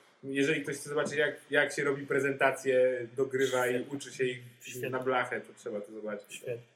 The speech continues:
Speaker 2: Wynajęli komika z Saturday Night Live, który wcześniej był gwiazdą YouTube'a. Wszystko, było wszystko na
Speaker 1: Tak,
Speaker 2: miejscu.
Speaker 1: tak jest.
Speaker 2: Dobrze, i teraz, e, słuchajcie, dzisiaj dosłownie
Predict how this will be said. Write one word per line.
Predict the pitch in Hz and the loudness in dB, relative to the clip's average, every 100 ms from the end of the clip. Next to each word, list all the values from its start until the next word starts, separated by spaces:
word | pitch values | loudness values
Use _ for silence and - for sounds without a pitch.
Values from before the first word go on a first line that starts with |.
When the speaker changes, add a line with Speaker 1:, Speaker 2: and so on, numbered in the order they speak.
| _ _ _ _ - | _ _ _ _ -2
Speaker 2:
Wynajęli | 151 151 156 | 4 4 4
komika | 143 156 160 160 143 135 | 2 2 4 6 4 2
z | 135 - | -2 2
Saturday | 160 151 156 151 | 2 2 0 4
Night | 139 143 | 4 6
Live, | 151 151 | 6 4
który | 143 135 | 2 2
wcześniej | 139 139 135 | 0 -2 0
był | 135 | 2
gwiazdą | 143 143 | 2 2
YouTube'a. | 143 139 139 165 147 - | 0 0 2 4 4 2
Wszystko, | - - - | -2 2 4
było | 151 170 180 | 2 4 2
wszystko | 180 - 226 214 190 | 2 2 4 6 4
na | 170 | 4
Speaker 1:
Tak, | 143 | 2
Speaker 2:
miejscu. | 127 - - _ - | 0 -4 -12 _ -20
Speaker 1:
tak | - - | -18 -16
jest. | - - _ _ _ _ _ _ _ - | -18 -20 _ _ _ _ _ _ _ 4
Speaker 2:
Dobrze, | 170 160 151 | 6 8 6
i | 190 | 6
teraz, | 226 202 190 - - | 8 8 6 2 2
e, | 170 165 156 156 | 6 8 8 4
słuchajcie, | - 180 180 170 170 | 4 2 6 4 2
dzisiaj | 151 139 202 202 165 | -8 0 6 6 6
dosłownie | 180 - 185 180 180 180 180 165 156 | 2 6 6 6 2 6 8 8 6